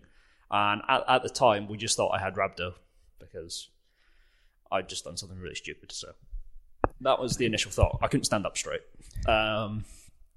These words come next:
and we get through the Inferno Pairs. A few days later, I've done a bit more training, horrifically. Uh, <laughs> um, go to the G P and they say,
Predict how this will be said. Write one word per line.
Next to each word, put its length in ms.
and 300
we 80
get 160
through 140
the 100
Inferno 320
Pairs. 520
A 40
few 160
days 240
later, 420
I've 80
done 140
a 40
bit 120
more 160
training, 540
horrifically. 680
Uh, 360
<laughs> 120
um, 460
go 100
to 100
the 80
G 180
P 320
and 100
they 60
say, 400